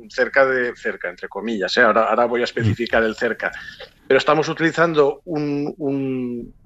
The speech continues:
eh, un, un espacio aéreo, efectivamente, donde confluyen otras aeronaves, incluso otros drones, ¿no? Eh, hay formas de organizarlo y hay formas y autorizaciones expresas, que en este caso la Agencia Estatal de Seguridad Aérea, aesa,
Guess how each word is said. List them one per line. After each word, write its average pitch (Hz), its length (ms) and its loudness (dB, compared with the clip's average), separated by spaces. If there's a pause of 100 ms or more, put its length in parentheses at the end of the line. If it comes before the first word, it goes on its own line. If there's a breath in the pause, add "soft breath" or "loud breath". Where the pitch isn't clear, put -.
eh, - 320 -4 (440 loud breath)
un, 170 160 2
un 170 160 6
espacio 151 500 2
aéreo, 170 240 2
efectivamente, 165 760 0
donde 131 320 -2
confluyen 143 520 0
otras 139 260 2
aeronaves, 147 420 2
incluso 135 340 -4
otros 123 320 -2
drones, 104 400 -10
¿no? 147 80 -8 (760 loud breath)
Eh, 143 520 4
hay 170 160 2
formas 170 480 -2
de 156 80 0
organizarlo 170 880 0
y 151 120 -2
hay 151 100 2
formas 151 500 0
y 151 40 0
autorizaciones 139 880 -4 (100)
expresas, - 680 0
que 139 80 -4
en 131 40 0
este 135 200 -2
caso 135 220 0
la 120 80 0
Agencia 131 300 -4
Estatal 135 380 2
de 117 80 -6
Seguridad 123 440 -2
Aérea, 175 440 2 (380)
aesa, 143 500 0